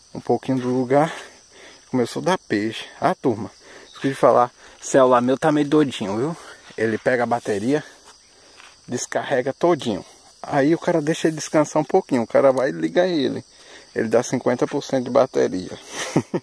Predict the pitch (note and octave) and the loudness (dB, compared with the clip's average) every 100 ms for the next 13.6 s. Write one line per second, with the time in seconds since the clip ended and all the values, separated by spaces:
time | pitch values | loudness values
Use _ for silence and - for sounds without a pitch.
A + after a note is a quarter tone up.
0 | - F3 - - - - - - - - | -6 -10 -12 -20 -20 -20 -18 -16 -14 -14
1 | - G#2+ G#2+ - F3 E3 D3 D#3 D#3+ - | -2 0 2 2 2 4 2 2 -4 -8
2 | _ _ A2 - A#2 C3 C3+ A#2+ G2 F#2+ | _ _ -8 -4 0 2 2 4 4 2
3 | - _ _ _ _ _ - - - F3+ | -8 _ _ _ _ _ -20 -16 -2 2
4 | G3+ F#3+ F#3+ F#3+ F#3+ G3 F#3+ - _ _ | 2 2 2 4 4 2 -2 -12 _ _
5 | - G3 F3+ D#3 C#3 F3 A#3+ B3 G#3+ D3+ | 0 4 4 2 2 6 6 4 4 4
6 | A2 - _ - A2+ A2+ A2 A2+ A#2+ D3+ | 2 0 _ -18 -4 0 4 4 4 2
7 | E3+ A2+ - B2 B2+ C#3+ A2+ G#2 A#2+ D#3+ | 0 -2 -2 -2 2 2 2 -2 0 2
8 | F#3 C3 - E3+ E3 - D3+ D3+ - F#3+ | 4 2 0 -6 -6 -4 2 2 2 -2
9 | F#3+ F#3+ F#3+ F#3 G3 G3+ - - D3 E3 | -2 0 2 2 2 2 0 0 0 0
10 | G#3+ D3 G2+ - _ - - - - - | -2 -4 -4 -8 _ -20 -20 -20 -20 -20
11 | - - - - - E3 G3+ F3+ - F3 | -20 -20 -20 -6 -2 0 0 -2 0 0
12 | - C#3 B2+ E3+ E3 G3+ C4 - E4 A#3 | 0 -2 2 2 2 2 0 2 0 -2
13 | - C3+ D3 - D#3+ G3+ | 2 4 4 4 2 2